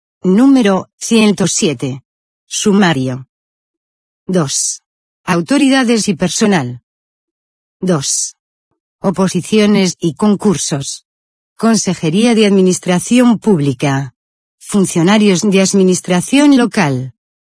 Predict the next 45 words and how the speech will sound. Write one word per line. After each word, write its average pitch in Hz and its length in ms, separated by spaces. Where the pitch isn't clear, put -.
Resolución 220 760
de 185 160
diez 220 240
de 202 100
mayo 175 460
de 180 100
dos 196 220
mil 262 320
doce, 262 400
de 165 180
la 160 100
Dirección 170 680
General 233 500
de 196 140
Administración 165 920
Local, 175 540
Justicia 226 640
e 196 40
Interior, 190 760
por 208 180
la 196 140
que 196 140
se 196 120
da 170 120
publicidad 175 680
a 262 80
las 233 220
bases 233 440
de 175 140
la 156 120
convocatoria 214 920
del 170 240
puesto 220 420
de 180 140
trabajo 185 560
de 180 80
interventor 175 800
barra 190 440
general 208 500
de 196 100
la 190 120
Diputación 175 840
Provincial 208 760
de 233 100
Badajoz, 220 680